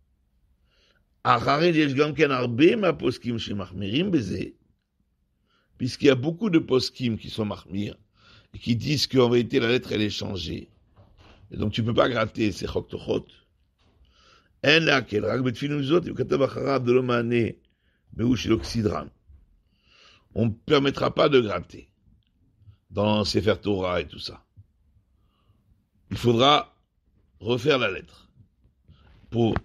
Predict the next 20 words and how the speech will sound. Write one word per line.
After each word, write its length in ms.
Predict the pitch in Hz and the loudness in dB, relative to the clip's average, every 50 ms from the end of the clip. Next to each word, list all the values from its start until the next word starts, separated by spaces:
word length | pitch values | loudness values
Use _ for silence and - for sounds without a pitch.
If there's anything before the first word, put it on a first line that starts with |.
| - - | -8 -10
tenir 340 | - 113 127 131 123 - - | -4 0 2 2 2 2 0
compte 240 | - 139 156 156 131 | -2 -2 -2 -2 -2
des 100 | 120 113 | -4 -4
poskim 440 | - - 107 - - - 156 151 131 | -2 -2 -4 -4 -4 -6 -6 -6 -4
qui 120 | 110 110 | -6 -6
disent 300 | 110 113 131 131 - - | -4 -2 -4 -4 -4 -2
que 320 | - 117 117 123 127 - - _ _ _ _ _ _ _ _ _ _ _ _ - | 2 2 4 4 2 -2 -6 _ _ _ _ _ _ _ _ _ _ _ _ -8
la 140 | 101 104 104 | -4 -2 0
lettre 220 | 110 113 - - | 0 -2 -2 -4
a 80 | 87 92 | -6 -4
changé 320 | - 113 113 113 117 120 | -2 -2 -2 0 0 0
de 80 | 107 101 | 0 0
tsura 580 | 85 - 98 101 98 110 135 151 - - - _ _ - | -4 -4 -4 -2 -2 0 0 -2 -2 -4 -8 _ _ -4
et 360 | - 117 127 135 - - - _ _ _ _ - _ _ _ _ _ - | 0 0 0 0 -2 -6 -10 _ _ _ _ -20 _ _ _ _ _ -12
donc 340 | - 101 123 131 135 139 131 - - - _ _ _ _ _ _ _ _ _ - - | -4 -2 0 2 2 0 -2 -8 -14 -20 _ _ _ _ _ _ _ _ _ -8 -4
que 100 | - 104 | -4 -4
c'est, 460 | 101 - - 127 127 127 - - - _ _ _ - - - _ _ _ _ _ _ _ - | -4 -2 0 2 2 2 2 0 -4 _ _ _ -20 -20 -20 _ _ _ _ _ _ _ -2
euh, 720 | - 110 113 113 113 110 107 - - - - - - - - - - _ _ _ _ _ _ _ _ _ _ _ - _ | 2 2 4 4 4 4 2 2 0 0 -2 -4 -8 -10 -14 -16 -20 _ _ _ _ _ _ _ _ _ _ _ -20 _
חוק 200 | - 104 98 - | -10 -10 -8 -6
תוחות. 400 | - 107 98 - - - - _ | -4 -6 -6 -6 -8 -12 -14 _